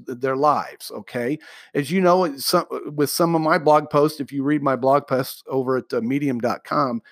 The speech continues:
the Get Copywriting Clients blog, uh, you'll know that I'm very open and honest with you. I'm very transparent. Heck, I'm s-, t-, telling you a story about my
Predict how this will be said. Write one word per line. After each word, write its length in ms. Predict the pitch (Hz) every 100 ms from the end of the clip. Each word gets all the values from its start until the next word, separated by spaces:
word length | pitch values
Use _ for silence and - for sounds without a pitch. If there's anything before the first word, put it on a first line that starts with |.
| _
the 80 | 123
Get 220 | 127 139
Copywriting 680 | - 135 139 135 131 127 120
Clients 460 | - 131 123 -
blog, 400 | - 135 127 113 - _ _ _ 135
uh, 60 |
you'll 200 | 135 156
know 220 | 156 160
that 120 | 151 147
I'm 200 | 147 135
very 400 | 151 190 180 120
open 340 | 113 - 104
and 140 | 104
honest 340 | 98 85 85 -
with 180 | 95 90
you. 200 | 85 92
I'm 100 | 113
very 240 | 135 160
transparent. 480 | - 113 - 95 -
Heck, 140 | - -
I'm 180 | 117 110
s-, 140 | -
t-, 160 | - 117
telling 300 | - 139 151
you 80 | 147
a 20 |
story 320 | - 151 156
about 220 | 156 156
my 180 | 160 160